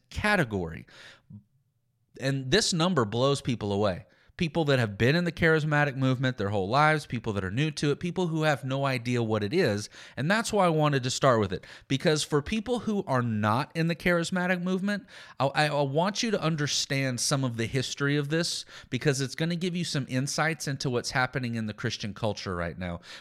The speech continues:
For people who are in charismatic churches or churches that lean that way, because there's kind of a, a neo-charisma going on right now. And again, we'll, we'll get into that. Um, this, it will help you understand your roots, and it will help you understand where you came from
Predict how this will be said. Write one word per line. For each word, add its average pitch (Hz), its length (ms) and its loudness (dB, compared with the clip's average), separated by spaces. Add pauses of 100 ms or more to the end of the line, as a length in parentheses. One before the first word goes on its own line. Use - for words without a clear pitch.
For 131 120 0
people 190 300 0
who 147 260 2
are 117 300 0
in 160 180 -6
charismatic 170 680 -4
churches 170 500 -2
or 120 320 0 (220)
churches 143 380 -2
that 117 200 -4
lean 135 540 0
that 160 240 0
way, 165 260 2 (220)
because 143 260 0
there's 151 220 4
kind 208 200 0
of 180 120 2
a, 131 180 4
a 120 80 -4
neo-charisma 110 1080 0
going 101 320 0
on 98 120 0
right 95 160 -2
now. 98 220 0
And 107 140 -2
again, 101 320 -2
we'll, 117 260 -4
we'll 117 160 -2
get 139 140 0
into 101 180 0
that. 90 240 0 (400)
Um, 120 340 0 (280)
this, 170 300 2
it 170 160 2
will 190 100 4
help 220 280 2
you 226 120 2
understand 147 600 0
your 113 140 0
roots, 101 380 -2
and 123 120 -6
it 117 60 -6
will 156 100 0
help 208 220 2
you 202 120 -2
understand 135 520 -2
where 117 120 2
you 107 160 -2
came 139 340 -2
from 175 380 0